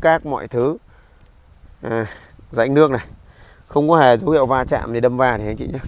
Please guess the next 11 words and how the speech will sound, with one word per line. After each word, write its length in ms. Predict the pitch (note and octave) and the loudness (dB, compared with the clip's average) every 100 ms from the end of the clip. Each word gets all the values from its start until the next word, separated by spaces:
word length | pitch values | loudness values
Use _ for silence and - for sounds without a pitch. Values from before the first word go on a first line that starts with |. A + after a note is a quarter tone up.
| - G#2+ | -12 -10
À, 140 | G2+ - - - - - - - - - - A2 | -10 -10 -18 -18 -20 -18 -16 -16 -20 -20 -16 -8
ngon 140 | A#2 | -6
lành 160 | A2+ A2+ | -4 0
luôn. 180 | B2 A2 _ _ - - - - - | 0 -2 _ _ -20 -20 -20 -20 -18
À, 260 | G#2 G#2 F2+ _ _ _ _ | -14 -14 -16 _ _ _ _
cốp 220 | C#3+ C#3+ | -4 -4
sedan 280 | - A#2+ A#2+ | -2 -2 -2
này 80 | G#2 | -2
rất 100 | C#3+ | -2
là 100 | C#3 | -2
bé. 260 | A#2 B2 | 0 0